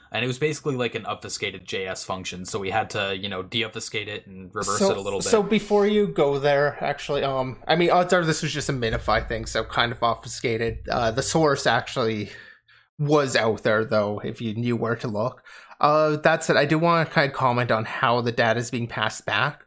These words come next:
Speaker 2: Uh, so the way this iframe worked is you would embed the iframe on your page, um, and then whatever happens in there, that iframe would use a post message,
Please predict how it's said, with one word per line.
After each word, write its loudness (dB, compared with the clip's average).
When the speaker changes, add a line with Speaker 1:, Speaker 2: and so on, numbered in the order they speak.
Speaker 2:
Uh, 4
so -2
the 4
way 4
this 2
iframe 2
worked 0
is 0
you 0
would 4
embed 2
the 2
iframe 2
on 2
your 0
page, -6
um, 2
and 4
then 4
whatever 4
happens 0
in 2
there, 4
that 4
iframe 2
would 0
use -2
a 2
post -2
message, -2